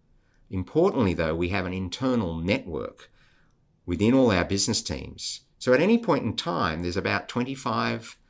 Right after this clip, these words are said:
staff that may be being touched upon by engagement on this topic. And they reside in their business areas.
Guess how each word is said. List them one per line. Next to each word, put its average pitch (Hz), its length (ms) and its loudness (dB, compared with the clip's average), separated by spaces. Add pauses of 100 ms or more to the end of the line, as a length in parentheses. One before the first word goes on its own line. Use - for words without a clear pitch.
(220)
staff - 560 -2
that - 140 0
may 95 200 0
be 87 120 -2
being 85 280 -2
touched - 360 -4
upon 73 500 -10 (260)
by 90 160 -2
engagement 92 640 6
on 82 180 -6
this 73 180 -6
topic. - 520 -10 (380)
And 95 160 -2
they 208 200 4
reside 95 920 0 (260)
in 95 140 -2
their 90 140 0
business - 400 -4
areas. 65 580 -8